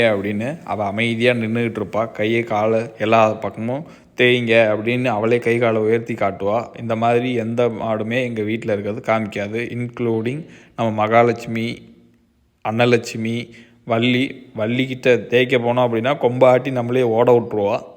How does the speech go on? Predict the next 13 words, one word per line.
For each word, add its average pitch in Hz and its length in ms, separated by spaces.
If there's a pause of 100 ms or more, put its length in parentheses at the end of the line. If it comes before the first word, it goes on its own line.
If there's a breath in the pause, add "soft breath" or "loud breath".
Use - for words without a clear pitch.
(140)
இந்த - 280
மாதிரி 117 340
அமைதியான 120 460
புள்ள 107 240
உங்க 110 200
வீட்ல 117 380
இருக்கு 110 300
அப்படின்னா 104 380
கீழே 120 240
கமெண்ட் 107 360
பண்ணுங்க, 98 300
நானும் 107 380
தெரிஞ்சுக்கிறேன். 104 600